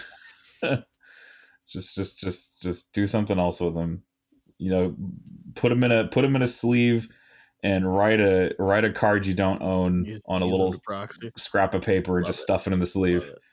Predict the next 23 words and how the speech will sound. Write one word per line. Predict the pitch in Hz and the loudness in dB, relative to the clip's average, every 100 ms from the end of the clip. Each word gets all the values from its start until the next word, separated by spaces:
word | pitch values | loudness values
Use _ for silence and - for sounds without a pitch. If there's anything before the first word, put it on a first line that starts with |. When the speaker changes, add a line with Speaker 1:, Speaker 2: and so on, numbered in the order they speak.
| _ - | _ -4
Speaker 2:
Exactly. | 95 98 98 98 - 104 101 - _ _ | 0 2 2 2 2 0 0 -8 _ _
<laughs> | _ _ - | _ _ -6
Using | 95 95 95 | -2 -2 -2
the | 90 | -2
proxy. | 90 85 85 80 87 87 - 101 - 82 _ | 0 0 -2 -2 -4 -4 -12 -16 -16 -20 _
Perfect | - 104 87 85 | -4 -2 -2 -2
Speaker 3:
So, | |
Speaker 2:
proxy | - 85 - 85 | 0 0 0 -4
fodder. | 82 82 85 87 - - - - _ - | -2 0 0 -2 -6 -20 -20 -20 _ -4
Speaker 3:
I | |
don't | 170 156 | -2 0
know | 123 | -2
what | 98 | -2
your | 101 | -4
guys' | 107 110 113 | -4 -4 -6
approach | 104 120 - | -8 -8 -8
to | |
this | 123 123 | -10 -6
is, | 135 135 127 | -6 -6 -8
but, | 110 101 90 _ _ _ _ _ _ - | -6 -6 -8 _ _ _ _ _ _ -18
um, | 90 76 67 - _ _ _ _ _ _ _ _ 104 110 | -16 -16 -18 -20 _ _ _ _ _ _ _ _ -18 -10
generally | 113 127 131 | -6 -4 -4
speaking, | 117 120 107 104 98 95 | -6 -8 -10 -10 -12 -14